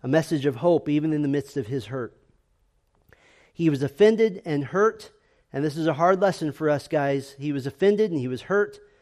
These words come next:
but he was gracious and he was self-controlled. I've heard this question a number of times, so I think it's appropriate now to address this.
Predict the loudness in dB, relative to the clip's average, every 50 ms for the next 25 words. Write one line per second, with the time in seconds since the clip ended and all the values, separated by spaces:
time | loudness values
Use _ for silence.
0 | _ _ _ _ _ -4 -4 -2 0 0 0 0 -2 -2 -2 0 0 0 0 -2
1 | -4 -8 -10 -10 -12 -14 -20 -20 _ _ _ _ _ -8 -6 -4 -4 -6 -6 -4
2 | -4 -4 -4 -4 -8 -10 -8 -8 -8 -8 -8 -10 -14 _ _ _ _ _ _ _
3 | _ _ _ _ _ _ _ _ _ _ _ _ _ _ _ _ _ _ _ _
4 | _ _ _ _ _ _ _ _ _ _ _ _ _ _ _ _ _ _ _ _
5 | _ _ _ _ _ _ _ _ _ _ _ _ _ _ _ _ _ _ _ _
6 | _ _ _ _ _ _ -18 -10 -6 -4 -4 -2 -4 -4 -4 -2 -2 -2 -2 -2
7 | -2 -2 0 0 0 0 0 0 0 0 -2 -4 -6 -4 -4 -4 -6 -6 -6 -8
8 | -6 -6 -8 -8 -8 -8 -10 -10 -12 -8 -6 -4 -4 -4 -4 -6 -6 -6 -6 -4
9 | -4 -4 -4 -4 -4 -4 -4 -4 -4 -6 -8 -10 -10 -10 -10 -14